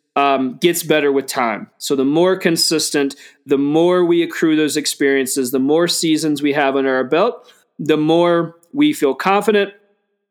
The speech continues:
and the more we're able to execute, uh, when the time, uh, when the time comes. So, uh, experience is another big piece of the puzzle that's kind of a, a hidden value. Next is perception.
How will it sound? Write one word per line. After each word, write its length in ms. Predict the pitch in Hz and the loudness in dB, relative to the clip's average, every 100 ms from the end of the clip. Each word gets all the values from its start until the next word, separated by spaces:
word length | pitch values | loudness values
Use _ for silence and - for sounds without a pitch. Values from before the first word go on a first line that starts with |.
| - - | -14 -2
and 180 | 165 160 | 0 2
the 40 | |
more 260 | 151 151 147 | 2 2 2
we're 80 | |
able 220 | 139 139 135 | 2 2 0
to 120 | 127 | 0
execute, 600 | 131 - 123 139 127 120 - - - | -2 -4 -4 -2 -2 -4 -12 -18 -4
uh, 180 | 127 123 | 0 0
when 160 | 127 | 0
the 80 | 131 | 0
time, 520 | 127 135 127 120 113 - _ | -2 -2 0 0 -2 -6 _
uh, 180 | - 117 | -6 -4
when 120 | 120 123 | -2 -2
the 60 | |
time 320 | 120 127 117 | -4 -4 -4
comes. 440 | 113 120 101 120 - _ _ | -4 -6 -8 -10 -16 _ _
So, 520 | - 175 165 156 127 _ - | -6 -2 -2 -4 -8 _ -6
uh, 140 | 139 123 | -4 -2
experience 1000 | 151 - - 185 185 165 127 110 - - | -2 -4 -2 0 0 0 -4 -6 -10 -6
is 160 | 156 139 | -2 0
another 360 | 135 131 127 | 0 0 -2
big 300 | 120 123 110 | -2 -2 -4
piece 320 | 110 131 110 - | -4 -4 -4 -4
of 80 | |
the 80 | 120 | -6
puzzle 320 | 110 123 117 | -4 -4 -4
that's 220 | 113 117 - | -4 -4 -6
kind 200 | 131 117 | -6 -4
of 100 | 117 | -4
a, 140 | 110 | -4
a 100 | 120 | -6
hidden 400 | 120 120 147 135 | -6 -8 -6 -4
value. 480 | 123 120 113 113 - _ _ _ _ _ _ _ _ - - - _ - | -2 -2 -2 -4 -8 _ _ _ _ _ _ _ _ -20 -20 -20 _ -2
Next 240 | 180 208 | -2 0
is 120 | 294 | -4
perception. 840 | 226 220 - - 160 - 110 110 | -4 -2 -2 -2 -2 -4 -10 -12